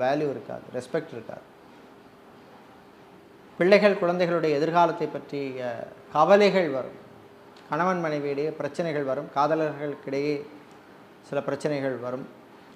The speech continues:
டைவர்ஸுக்கு அப்ளை செய்தவர்களுக்கு நீங்கள் எதிர்பார்த்த செய்தி, தகவல் வந்து சேரும். சிலருக்கு கோர்ட் கேஸ், வழக்கு விஷயங்கள்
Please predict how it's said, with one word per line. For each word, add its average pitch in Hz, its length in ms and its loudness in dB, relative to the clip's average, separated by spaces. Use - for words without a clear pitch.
டைவர்ஸுக்கு 190 520 6
அப்ளை 180 200 2
செய்தவர்களுக்கு 156 580 -2
நீங்கள் 135 240 -4
எதிர்பார்த்த 156 500 0
செய்தி, 147 220 -4
தகவல் 139 360 -4
வந்து 123 220 -10
சேரும். 135 280 -10
சிலருக்கு 139 340 -6
கோர்ட் 175 260 0
கேஸ், 175 240 0
வழக்கு 151 360 -2
விஷயங்கள் 139 460 -6